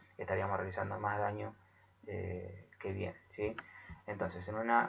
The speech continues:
flexión máxima de la columna lumbar, fíjense cómo se va como rectificando esa lordosis, se va perdiendo la lordosis fisiológica, ¿m? Eh, y podemos abrir un poquitito más los forámenes de conjunción, mm, para evaluarlos un poco mejor, ¿sí?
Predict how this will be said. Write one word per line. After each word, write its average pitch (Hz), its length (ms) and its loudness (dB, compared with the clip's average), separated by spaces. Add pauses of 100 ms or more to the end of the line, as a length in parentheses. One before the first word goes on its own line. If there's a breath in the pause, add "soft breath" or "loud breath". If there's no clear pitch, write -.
flexión 123 400 2
máxima 139 400 6
de 110 60 8
la 104 100 6
columna 117 520 4
lumbar, 139 460 10
fíjense 110 400 -2
cómo 107 240 -2
se 110 120 -4
va 113 180 10
como 110 260 -2
rectificando 117 880 6
esa 101 180 0
lordosis, 139 600 4
se 113 100 0
va 104 120 4
perdiendo 120 300 0
la 104 120 2
lordosis 104 500 0
fisiológica, 147 840 4 (280 soft breath)
¿m? 151 220 -2 (480 loud breath)
Eh, 107 300 0
y 110 100 -6
podemos 117 320 6
abrir 117 240 6
un 113 100 -2
poquitito 117 420 0
más 120 160 4
los 113 120 0
forámenes 113 640 6
de 120 320 -2
conjunción, 113 920 2 (120)
mm, 107 180 -10
para 98 340 0
evaluarlos 104 460 4
un 95 160 -4
poco 107 240 0
mejor, - 400 -4
¿sí? 117 260 -4